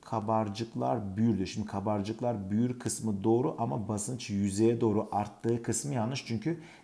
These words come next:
derinlikle basınç doğru orantılı. Yani yüzeye çıktıkça basınç azalır demesi gerekiyordu. Derine indikçe suyun yoğunluğu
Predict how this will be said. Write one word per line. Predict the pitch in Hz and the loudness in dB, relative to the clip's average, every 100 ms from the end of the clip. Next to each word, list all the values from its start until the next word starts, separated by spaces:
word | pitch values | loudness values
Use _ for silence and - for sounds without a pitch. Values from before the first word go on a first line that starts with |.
| - | 2
derinlikle | 113 104 110 123 123 127 117 | 4 6 6 2 2 0 2
basınç | 113 - 147 - | 0 -2 -6 -2
doğru | 110 110 | 2 2
orantılı. | 117 101 87 90 | 2 0 -2 -4
Yani | 98 101 | -2 0
yüzeye | 104 101 104 | 2 2 0
çıktıkça | 107 104 110 135 101 | -4 -10 -4 -2 -2
basınç | 104 165 160 - | -4 -6 -8 -6
azalır | 92 101 110 95 | 0 2 2 2
demesi | 85 85 82 | -4 -4 -4
gerekiyordu. | 80 78 78 113 160 - - - - - | -4 -4 -6 -6 -8 -16 -20 -18 -20 -6
Derine | 101 117 139 156 | 2 4 4 2
indikçe | 151 151 151 151 160 | 0 -2 -4 -4 -4
suyun | - - 123 147 | -4 -2 -2 0
yoğunluğu | 135 120 120 120 139 151 | 0 2 2 2 0 -2